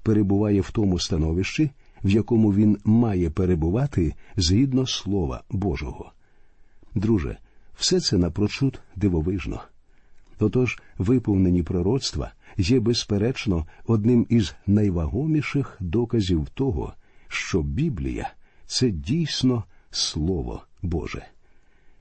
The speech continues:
Цілком зрозуміло, що людина просто неспроможна бути такою точною в провіщенні майбутнього. Людина не в силах провіщати майбутнє. Подивіться на прогнози синоптиків.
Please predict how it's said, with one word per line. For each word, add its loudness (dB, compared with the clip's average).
Цілком 2
зрозуміло, 2
що -2
людина 4
просто 0
неспроможна 0
бути 0
такою 0
точною -2
в -10
провіщенні 2
майбутнього. -2
Людина 4
не 4
в -4
силах 0
провіщати 0
майбутнє. -4
Подивіться 2
на 2
прогнози 2
синоптиків. -4